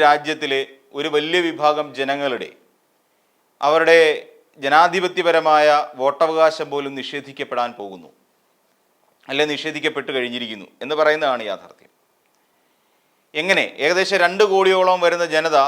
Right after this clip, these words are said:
ഇനി വോട്ട് ചെയ്യില്ല നമ്മുടെ, ഏഹ്, രാജ്യത്ത്, അതായത് ബീഹാറിൽ.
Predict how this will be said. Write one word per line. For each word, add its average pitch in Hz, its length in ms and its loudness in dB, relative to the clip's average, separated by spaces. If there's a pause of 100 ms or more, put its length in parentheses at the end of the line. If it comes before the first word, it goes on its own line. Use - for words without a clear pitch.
(360)
ഇനി 185 200 -4
വോട്ട് 185 320 -2
ചെയ്യില്ല 175 280 2 (280)
നമ്മുടെ, 151 260 0 (360)
ഏഹ്, 139 360 4
രാജ്യത്ത്, 131 400 0 (880)
അതായത് 151 320 6 (320)
ബീഹാറിൽ. 143 500 2